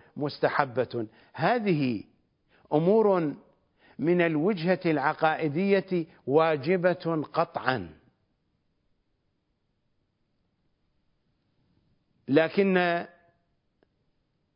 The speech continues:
جانباً من تنفيذها قد يرتبط بالوجوب الفتوائي.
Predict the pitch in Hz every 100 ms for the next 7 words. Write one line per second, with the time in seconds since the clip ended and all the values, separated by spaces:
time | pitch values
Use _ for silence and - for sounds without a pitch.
0 | _ _ _ _ - 127 147 277 330 320
1 | 226 208 170 156 139 147 131 180 202 170
2 | 156 151 135 - - _ _ _ _ _
3 | _ _ _ _ _ 285 330 285 190 -
4 | 180 190 170 - 214 214 196 180 175 165
5 | 160 - _ _ _ _ _ 143 143 190
6 | 165 160 143 175 160 147 117 135 131 131
7 | 104 - 78